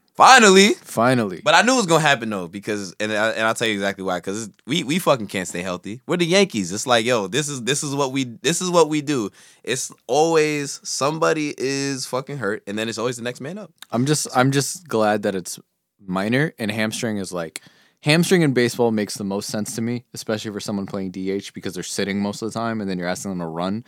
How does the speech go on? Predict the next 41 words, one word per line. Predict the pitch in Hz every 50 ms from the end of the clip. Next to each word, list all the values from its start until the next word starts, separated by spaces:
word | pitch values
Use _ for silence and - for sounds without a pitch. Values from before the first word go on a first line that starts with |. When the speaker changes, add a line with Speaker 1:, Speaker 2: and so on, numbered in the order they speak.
| _ _ _
Speaker 2:
and | - 85 82 85 82
it's | 78
Speaker 1:
Mm. | 78
Speaker 2:
just | 92 -
super | - - 104 - 92
easy | 92 85 - 90
to | 82
pull | - - 95 95 104
it. | 117 - - - - - - - - -
So | - 117 107
to | - 147
me, | 170 190
that | 175 131
makes | 127 123 104 -
the | 120
most | 110 104 95 -
sense. | - 101 107 117 - - - -
This | 107 120 127 127
Speaker 1:
Stanton, | - - - - - 104 107 127 117 - 80 73 69
man. | 69 69 71 71 71 -
Speaker 2:
Yeah. | - -
Speaker 1:
God | 95 104 104 95 82 71 - - -
Speaker 2:
Well, | - 113
Speaker 1:
damn. | 120
Speaker 2:
also, | 131 139 - 165 151
we | 135 131
gotta | 131 123 117 107 -
see, | - - 131 120 113
um, | 107 104 101 101 101 90 87 _ _ _ _ _
you | 123 120
know, | 117 110 104 101
this, | 95 101 98 - - _ _
they | 113 120 123
have | 117 120 123 117 113
that | 117 110
new | 107 110 113 110
strength | 104 - - 107 101 -
conditioning | - 98 95 92 - 107 95
coach | 107 101 104 98 -
who | - 110 101
is | 90 85 - -